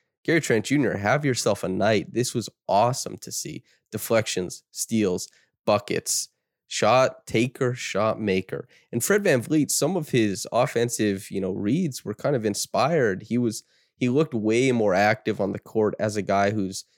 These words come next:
trying to stir the defense, kind of create rotation and create looks for his teammates. The continued trend of him coming on strong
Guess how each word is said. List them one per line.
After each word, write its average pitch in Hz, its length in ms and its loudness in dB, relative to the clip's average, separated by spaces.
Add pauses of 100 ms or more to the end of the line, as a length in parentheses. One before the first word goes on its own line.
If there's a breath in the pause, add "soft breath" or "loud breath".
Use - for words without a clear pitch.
trying 107 240 0
to 104 80 -4
stir 113 460 2
the 107 100 -2
defense, 104 760 -4
kind 101 180 -2
of 98 100 -2
create 107 360 2
rotation 110 600 0
and 92 140 -8
create 104 300 2
looks 107 200 -2
for - 120 -6
his 101 140 -2
teammates. 101 520 0 (240)
The 107 200 0
continued 123 600 0
trend 107 380 2
of 92 100 -4
him 113 240 0
coming 110 380 0
on 101 160 0
strong 101 480 0